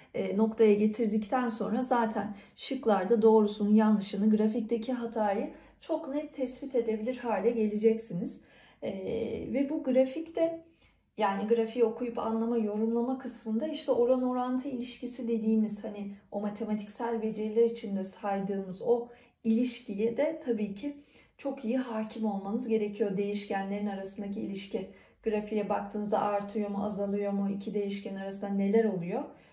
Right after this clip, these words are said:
Çok çok önemli fizik dersi içinde. Ee, çünkü hem Ö S Y M'nin sorduğu sorularda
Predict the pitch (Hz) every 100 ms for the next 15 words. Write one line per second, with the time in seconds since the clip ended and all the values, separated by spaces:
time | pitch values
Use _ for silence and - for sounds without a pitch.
0 | _ _ - 269 - 254 233 214 208 190
1 | 196 247 214 196 214 196 185 180 - 185
2 | - 190 185 277 - - - - - 104
3 | 101 - 107 - - - 262 247 269 220
4 | - _ _ _ _ _ - 220 285 294
5 | 269 269 269 247 247 247 320 - 302 294
6 | 254 269 - 247 247 233 226